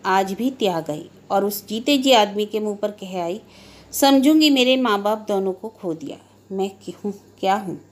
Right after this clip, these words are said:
मैं क्या हूँ? केवल कठिन, कठोर, जीवन भर उस काठिन्य की तपस्या ही करती रही। बहुत दिनों के बाद मेरे लड़की लड़के सोच भी पाएंगे कि माँ के पास आते ही किस चीज़ का सौरभ पाते थे,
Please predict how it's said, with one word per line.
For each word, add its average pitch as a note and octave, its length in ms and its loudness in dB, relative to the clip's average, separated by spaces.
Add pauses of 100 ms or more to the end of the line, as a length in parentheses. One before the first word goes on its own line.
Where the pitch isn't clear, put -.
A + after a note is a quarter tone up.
मैं F#3+ 120 -8 (120)
क्या G#3+ 140 0
हूँ? A3 320 -4 (600)
केवल A#3+ 300 4
कठिन, A#3+ 480 0
कठोर, B3 560 -2 (460)
जीवन D4+ 480 6
भर C#4+ 140 6
उस C#4 160 0
काठिन्य B3 520 -2
की C4+ 120 -8
तपस्या G#3+ 440 -4
ही B3 120 -4
करती C4 320 -2
रही। A3+ 180 -4 (220)
बहुत G#3 300 -4
दिनों F#3+ 200 -2
के E3+ 160 -4
बाद E3 340 -4 (520)
मेरे D#4 320 6
लड़की C4 340 2
लड़के A#3 320 -2
सोच B3+ 380 -6
भी A#3+ 140 -6
पाएंगे A3 440 -4
कि C#4 160 -6
माँ A#3 320 0
के B3+ 140 0
पास G#3+ 340 0
आते F#3+ 260 -4
ही A3+ 60 -4 (100)
किस A#3 220 -8
चीज़ A3+ 240 -10
का A#3 140 -4
सौरभ G#3+ 420 -2
पाते G#3+ 260 -4
थे, A3 180 -8